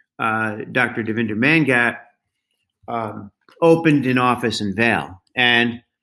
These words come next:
I was intrigued by that. I thought, "Wow, um, that's interesting." And you wonder if that's ever gonna last, right? Well, Devinder's now, as you know, retired, and he's, uh, it was a wise decision for him because he's now practicing in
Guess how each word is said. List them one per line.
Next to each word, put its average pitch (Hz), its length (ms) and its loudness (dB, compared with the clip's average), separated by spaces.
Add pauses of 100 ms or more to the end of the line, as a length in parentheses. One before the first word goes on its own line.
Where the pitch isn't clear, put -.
(500)
I 196 140 4
was 214 220 2
intrigued 151 500 -2
by 95 180 -10
that. 98 280 -6
I 113 140 -2
thought, 113 460 -2 (140)
"Wow, 104 600 0 (100)
um, 104 520 -4 (460)
that's 131 240 0
interesting." 120 460 -4
And 131 240 2 (280)
you 147 200 6
wonder 156 400 6
if - 100 -2
that's 123 240 0
ever 117 160 0
gonna 110 220 -2
last, 110 500 -2
right? 107 320 -4
Well, 120 180 -4
Devinder's 120 460 0
now, 120 220 2
as 110 100 -2
you 127 80 2
know, 117 540 0
retired, 113 600 0 (500)
and 113 440 2
he's, 113 440 0
uh, 117 340 2
it 120 80 4
was 123 160 2
a 123 80 2
wise 120 400 2
decision 107 420 -4
for - 160 -16
him 95 260 -6
because 110 320 -2
he's 110 220 -2
now 113 280 2
practicing 113 640 -4
in 107 120 -2